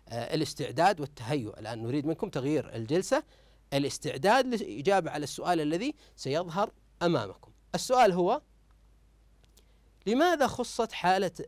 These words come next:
الكبر في الحديث مع أن بر الوالدين واجب في كل الأحوال؟ بر الوالدين واجب في كل الأحوال، في الصغر والكبر.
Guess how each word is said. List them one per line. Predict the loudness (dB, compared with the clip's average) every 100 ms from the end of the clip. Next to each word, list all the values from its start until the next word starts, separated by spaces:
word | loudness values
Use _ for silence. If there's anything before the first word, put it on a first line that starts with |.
| -8
الكبر | -8 -2 -2 0 -2
في | -6
الحديث | -10 -6 -4 -4 -4
مع | -6 -4
أن | -4 -4 0
بر | 0 2
الوالدين | 0 2 0 0 -2 -2 -6 -16 _ 0
واجب | 4 4 2 -2 -4
في | -4 -6
كل | -6 -6 -2
الأحوال؟ | -2 -4 -10 -10 -12 -18 _ _ _ _ _ _
بر | -4 -2
الوالدين | -4 -4 -4 -4 -2
واجب | 0 0 -4
في | -8
كل | -6 -4
الأحوال، | -4 -8 -12
في | -12
الصغر | -10 -6 -4 -4 -4
والكبر. | -4 -2 -4 -8